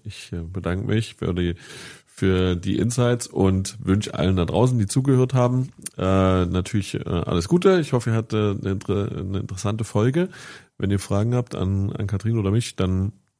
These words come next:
schaut da einfach in die Shownotes. Da sind, äh, unsere LinkedIn-Profile mit drin.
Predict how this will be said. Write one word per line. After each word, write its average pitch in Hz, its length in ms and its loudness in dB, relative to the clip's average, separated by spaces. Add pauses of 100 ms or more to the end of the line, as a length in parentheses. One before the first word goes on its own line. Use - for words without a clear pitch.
(440)
schaut 107 240 0
da 90 60 0
einfach 92 220 0
in 87 40 0
die 82 80 -2
Shownotes. 147 500 4
Da 95 380 0
sind, 95 480 -4
äh, 90 340 -2
unsere 92 340 -6
LinkedIn-Profile 107 680 -2
mit 98 180 -4
drin. 143 300 4